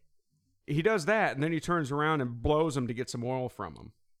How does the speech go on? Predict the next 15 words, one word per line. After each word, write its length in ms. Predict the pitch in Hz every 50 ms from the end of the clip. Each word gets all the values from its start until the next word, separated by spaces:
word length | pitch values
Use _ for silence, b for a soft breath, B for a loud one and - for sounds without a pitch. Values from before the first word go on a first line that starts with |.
| _ _ _ _ _ _ _ _ -
So 200 | - - 226 196
who's 260 | 202 277 311 302 277
he 120 | 285 262
really 340 | 208 165 175 202 208 196 147
affecting 680 | 123 - - - 160 160 156 160 - 107 80 62 82 - - - - - _ _ _ _ _ _ _ _ _ _ _ _ _ -
by 240 | 139 117 143 135 127
sanctioning 800 | - - - 160 175 185 - - 156 139 127 120 117 113 110 107
the 80 | 120
cheap 260 | - - - 170 156 165
ammunition 600 | 151 147 139 131 127 131 135 - - 143 131 123
and 180 | 85 113 113
the, 300 | 113 113 113 110 113 110 - b b b b b b b
and 120 | 117 117
the 60 | 113
Kalashnikovs? 840 | - - 143 143 - - 117 - - 101 87 - - - - - -